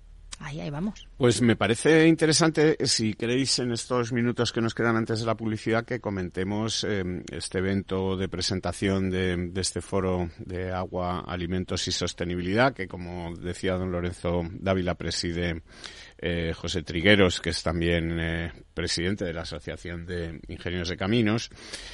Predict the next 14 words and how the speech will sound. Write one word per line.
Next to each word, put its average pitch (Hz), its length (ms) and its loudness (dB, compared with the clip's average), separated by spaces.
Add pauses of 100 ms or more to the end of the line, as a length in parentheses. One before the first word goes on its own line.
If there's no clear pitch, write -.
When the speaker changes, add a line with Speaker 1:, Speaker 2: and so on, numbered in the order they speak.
(160)
Speaker 2:
eh, 90 480 4
que 95 80 -2
se - 160 2
va 101 60 6
a 95 40 2
presentar 107 460 2
el 92 80 0
próximo 104 440 2
jueves, 104 840 8
eh, 90 400 0
día 87 220 -2
dieciocho. 117 800 4 (680)
Eh, 82 300 0
están 82 500 2